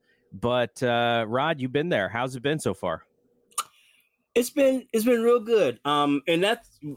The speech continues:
Speaker 2: that's something I kinda wanna touch on is the reporting, which is interesting because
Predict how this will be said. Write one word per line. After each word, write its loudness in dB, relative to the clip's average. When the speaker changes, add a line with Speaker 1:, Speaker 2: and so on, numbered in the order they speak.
Speaker 2:
that's 0
something -2
I 0
kinda -2
wanna 0
touch -6
on -6
is -8
the 0
reporting, -2
which -2
is -6
interesting -2
because -2